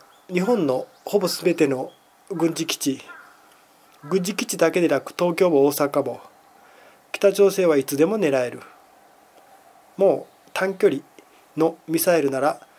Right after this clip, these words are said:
開発し、それに核だって搭載できるかもしれません。ただし今、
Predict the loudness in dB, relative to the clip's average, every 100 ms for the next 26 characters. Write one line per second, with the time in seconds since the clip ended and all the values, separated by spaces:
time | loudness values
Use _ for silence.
0 | -20 -20 -20 _ -6 -2 -2 -2 -6 -6
1 | -6 -6 _ _ _ _ _ _ -6 -2
2 | -2 -2 -2 2 2 0 -2 -2 0 0
3 | 0 0 -2 -2 -2 -4 -6 -10 -12 -16
4 | -18 -20 -20 _ _ _ _ _ _ _
5 | _ _ _ _ _ _ _ _ _ _
6 | -20 _ _ _ _ _ 0 2 2 2
7 | 0 0 -4